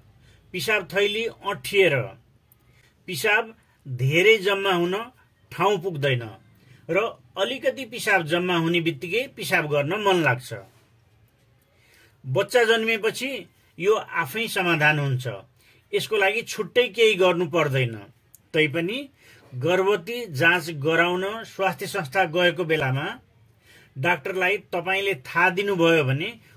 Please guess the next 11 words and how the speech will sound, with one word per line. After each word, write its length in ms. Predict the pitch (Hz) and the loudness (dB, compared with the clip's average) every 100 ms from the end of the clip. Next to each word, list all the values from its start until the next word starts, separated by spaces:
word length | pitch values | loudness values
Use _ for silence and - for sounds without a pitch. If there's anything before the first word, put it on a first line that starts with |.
| - | -14
उहाँले 440 | 190 180 185 208 226 | -6 2 4 6 4
अरू 420 | - - 208 233 | 2 0 0 0
केही 240 | - 254 240 | -2 -4 -2
कारण 360 | 220 190 190 147 | 2 4 2 0
पनि 240 | 185 180 | -4 -4
छ 120 | 131 | -6
कि 240 | 170 240 285 _ - | -8 -8 -12 _ -14
भनेर 320 | 131 147 156 175 - | -4 -2 -2 -2 -4
केलाउने 480 | - 165 147 147 196 226 | -4 0 0 -2 -6 -6
प्रयास 340 | 190 165 143 131 | 0 2 2 0
गर्नुहुन्छ। 540 | 139 127 127 120 | 0 2 0 0